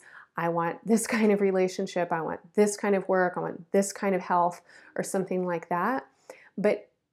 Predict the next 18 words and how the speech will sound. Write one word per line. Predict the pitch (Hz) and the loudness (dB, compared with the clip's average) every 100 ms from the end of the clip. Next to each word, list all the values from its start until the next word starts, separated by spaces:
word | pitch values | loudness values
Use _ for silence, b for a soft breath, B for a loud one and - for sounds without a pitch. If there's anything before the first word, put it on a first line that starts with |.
| _ | _
every | 226 277 311 311 | 0 2 2 0
single | 302 277 233 | 2 2 4
day, | 226 180 | 4 4
remind | 180 185 180 196 208 | 2 0 0 0 0
yourself, | 208 - 190 175 170 - | -2 -2 0 0 0 -6
what | 180 180 202 | -2 4 6
is | 247 254 | 6 2
the | 269 | -4
sensation | - 190 170 - - 170 175 220 214 | -2 -4 -4 -8 -6 -6 -6 -4 -2
that | 214 175 | 0 0
you | 180 | -2
are | 175 | -2
moving | 175 170 185 214 | -4 -4 -4 -4
towards | - 247 240 220 | -2 0 0 0
in | 180 | -2
your | 170 | -2
direction? | 165 165 156 - 202 220 269 302 - B B B B B | -4 -4 -6 -6 -4 -2 -2 -4 -12 B B B B B
And | 214 208 202 202 | 6 8 8 6